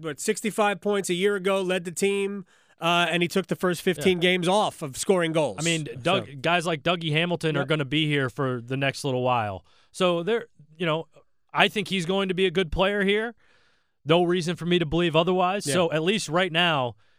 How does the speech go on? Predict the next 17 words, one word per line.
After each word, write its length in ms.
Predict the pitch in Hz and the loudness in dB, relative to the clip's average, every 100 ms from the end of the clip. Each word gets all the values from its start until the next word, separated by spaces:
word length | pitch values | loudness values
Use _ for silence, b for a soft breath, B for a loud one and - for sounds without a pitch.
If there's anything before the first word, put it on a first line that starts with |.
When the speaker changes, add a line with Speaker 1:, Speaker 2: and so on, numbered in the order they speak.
| _ _ _ | _ _ _
Speaker 2:
they 140 | 156 | -2
feel 300 | 156 - 220 196 | -2 0 2 2
like 340 | 185 175 - 135 | 2 0 -4 -8
the, 160 | 131 143 | -6 -4
the, 180 | 131 135 | -4 -4
the 160 | 123 | -4
building 500 | 117 147 202 180 165 | 0 2 2 0 -2
blocks 680 | 143 143 127 - - - - _ _ _ _ | 0 0 0 -2 -10 -14 -14 _ _ _ _
for 460 | 151 143 131 127 117 _ _ _ | -2 0 2 0 -4 _ _ _
good 240 | 147 180 151 | 0 0 0
things 280 | 180 160 123 | -4 -4 -6
to 100 | 131 | 0
happen 380 | 147 143 123 | 2 2 -2
are 160 | 113 110 | -4 -6
there. 340 | 101 98 - _ _ _ _ _ - | -6 -8 -10 _ _ _ _ _ -6
Speaker 1:
Look, 180 | 147 131 | -4 -2
I, 200 | 139 | -2